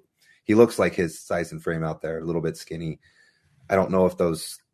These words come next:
those will come to, you know, murmurs or concerns around draft day.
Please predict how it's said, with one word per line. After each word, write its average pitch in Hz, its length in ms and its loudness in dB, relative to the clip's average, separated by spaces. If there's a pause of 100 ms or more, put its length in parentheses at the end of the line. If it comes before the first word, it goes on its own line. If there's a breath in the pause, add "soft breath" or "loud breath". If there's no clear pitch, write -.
those 82 260 -4
will 85 140 -2
come 82 460 -2
to, 80 540 -2 (720)
you 92 120 -8
know, 76 240 -8
murmurs 90 420 2
or 85 80 -2
concerns 82 480 -4
around 82 280 -2
draft 80 340 -4
day. 85 300 -4